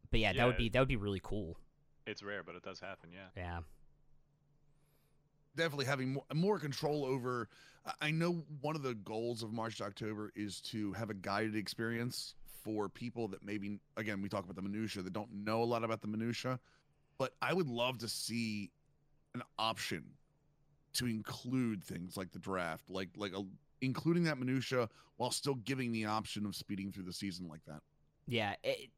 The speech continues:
Speaker 1: and they, and they tried to do that in franchise last year with the, I think it was the play the important moments option, but it was, like, every time a game went to extra innings, every time it was tied in the ninth inning,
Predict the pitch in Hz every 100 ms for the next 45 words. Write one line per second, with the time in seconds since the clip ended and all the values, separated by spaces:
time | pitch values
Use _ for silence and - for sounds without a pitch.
0 | - _ _ _ _ _ _ - 160 175
1 | 175 165 175 170 - 190 208 208 180 170
2 | 135 - 135 139 135 123 127 117 117 -
3 | 120 113 104 - - 104 101 123 110 -
4 | - 117 117 113 98 117 98 98 98 107
5 | 127 - - - - _ _ _ - -
6 | 117 120 - 139 135 - - - - -
7 | - _ - 120 - _ 160 139 - 131
8 | 131 135 123 127 117 - - - - 139
9 | 139 156 156 143 139 123 127 127 120 127
10 | 110 - 117 104 110 107 107 - 110 127
11 | 123 123 120 117 117 - 117 107 110 107
12 | 101 101 113 113 104